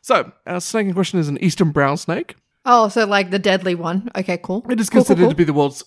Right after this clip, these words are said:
Speaker 1: second most venomous
Speaker 2: Oh,
Speaker 1: land snake
Speaker 2: second,
Speaker 1: after the
Speaker 2: it's
Speaker 1: inland taipan.
Speaker 2: fine.
Speaker 1: Venomous land snake, too, 'cause the ones in the sea are a bit worse. Uh, it's responsible for sixty percent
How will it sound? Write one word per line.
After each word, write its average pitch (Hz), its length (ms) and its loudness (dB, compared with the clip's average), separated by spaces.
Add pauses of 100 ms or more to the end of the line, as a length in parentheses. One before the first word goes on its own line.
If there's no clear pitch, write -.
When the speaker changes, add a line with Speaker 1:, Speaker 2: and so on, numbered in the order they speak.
Speaker 1:
second 254 500 2
most - 460 -10
venomous 135 400 -2
Speaker 2:
Oh, - 60 2
Speaker 1:
land 131 180 -4
snake 147 260 -4
Speaker 2:
second, 170 160 0
Speaker 1:
after 202 200 2
the 254 140 2
Speaker 2:
it's 147 100 -2
Speaker 1:
inland 147 260 0
taipan. 160 460 0
Speaker 2:
fine. 175 680 -6 (260)
Speaker 1:
Venomous 156 300 0
land 127 240 -4
snake, - 240 -10
too, - 180 -8
'cause - 120 -18
the - 80 -10
ones 131 240 -6
in 131 80 -14
the 127 60 -12
sea 123 260 -8
are - 60 -10
a - 40 -12
bit - 220 -10
worse. 110 320 -10 (180)
Uh, 151 200 -2
it's 190 100 -4
responsible 226 460 -2
for - 80 -4
sixty - 480 -4
percent 226 500 -4